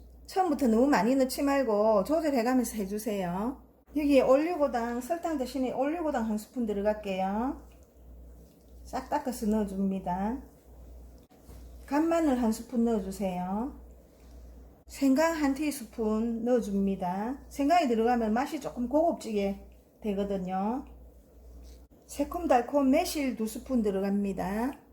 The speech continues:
식초 한 스푼 넣어주세요. 여기에 쪽파 썰은 거 다 넣어줄게요.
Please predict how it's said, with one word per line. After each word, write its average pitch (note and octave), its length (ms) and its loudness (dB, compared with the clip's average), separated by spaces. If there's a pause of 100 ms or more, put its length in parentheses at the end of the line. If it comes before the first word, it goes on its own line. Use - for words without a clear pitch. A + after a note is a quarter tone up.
(920)
식초 F#4 340 0
한 C4+ 200 2
스푼 A#3+ 340 0
넣어주세요. G3 840 0 (920)
여기에 C#4 300 0
쪽파 D#4 300 0
썰은 B3 280 0
거 G#3 100 0
다 G3 160 -2
넣어줄게요. G3+ 920 -2